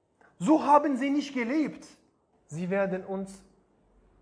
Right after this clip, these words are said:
diese wahrhaftigen Lehrer, diese Erben von Rasulullah sallallahu alaihi wasallam,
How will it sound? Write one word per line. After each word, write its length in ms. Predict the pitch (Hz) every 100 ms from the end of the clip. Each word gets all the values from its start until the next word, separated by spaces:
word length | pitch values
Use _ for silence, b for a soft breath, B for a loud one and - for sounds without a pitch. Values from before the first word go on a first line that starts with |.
| _ _ _ _ _ -
diese 300 | 156 151 147
wahrhaftigen 800 | 165 214 - - 165 156 151 156
Lehrer, 500 | 160 151 127 113 - b b b
diese 320 | 156 147 165
Erben 400 | 185 214 180 175
von 180 | 180 170
Rasulullah 680 | 165 165 - 160 156 165 -
sallallahu 540 | - 147 143 147 139
alaihi 280 | 143 139 127
wasallam, 480 | 127 - 127 120